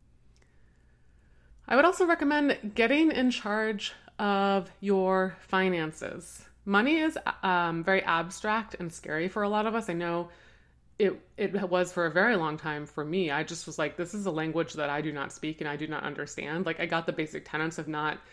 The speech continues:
spending more than I made, but I didn't know what, like, a four oh one k was. I didn't know what a Roth I R A was. I didn't know how much I should be shaving, saving for retirement. Um, I didn't know any of the language around it. I found it very exclusionary. Like,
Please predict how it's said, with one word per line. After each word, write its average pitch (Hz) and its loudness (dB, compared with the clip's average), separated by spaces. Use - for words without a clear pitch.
spending 160 -4
more 151 -2
than 160 -4
I 147 -6
made, 165 -6
but 160 0
I 175 4
didn't 277 4
know 185 4
what, 156 0
like, 151 -2
a - -2
four 147 -2
oh 143 -2
one 143 -6
k 139 -8
was. 160 -2
I 165 0
didn't 202 -2
know 160 0
what 151 -2
a 151 -2
Roth 143 -4
I 139 0
R 139 -4
A 139 -6
was. 156 -6
I 156 -4
didn't 160 -6
know 160 -4
how 156 -6
much 156 -4
I 160 -8
should 156 -14
be - -18
shaving, 151 -8
saving 151 -4
for - -10
retirement. 170 -4
Um, 165 2
I 170 2
didn't 165 -2
know 156 2
any 165 -2
of 147 -4
the 147 0
language 165 2
around 202 2
it. 208 -2
I 170 -4
found 160 -2
it - -8
very 151 -2
exclusionary. 170 -2
Like, 147 -4